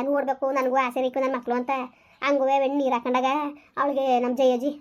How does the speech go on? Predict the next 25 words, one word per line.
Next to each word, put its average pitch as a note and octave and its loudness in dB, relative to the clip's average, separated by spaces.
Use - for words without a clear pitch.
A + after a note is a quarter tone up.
ಅದೇ C4 -2
ಕೆಂ-, B3+ -2
ಕೆಂಪತ್ತೇರ B3 -2
ಊರಿಗೆ A#3+ 0
ಹೋಗಿ B3 2
ಹೇಳ್ದೆ, B3 2
"ಹೊಸಿ C4 -2
ಆರೈಕೆ B3+ 2
ಸಾಮಾನ್ B3+ -4
ತಕೊಡ್ತೀನಿ B3 -2
ಒಂದ್ C4 2
ಎರಡ್ B3 0
ಸಾವಿರ A#3+ -6
ರೂಪಾಯಿಗೆ, B3 -4
ಎಲ್ಲನೂ B3+ 0
ತಕೊಂಡೋಗಿ B3+ 2
ಕೊಟ್ಬಿಟ್ಟು B3+ -2
ಬಂದ್ಬಿಡಜ್ಜಿ" B3 -2
ಅಂತ. A#3 -4
ಅಯ್ಯೋ, C#4+ 2
ಇನ್ನು D4 6
ಅವ್ರ್ D4 6
ಗೊತ್ತಾದ್ರೆ D4 4
ಸರ್ C4+ -2
ಬಂದದವ, C4 0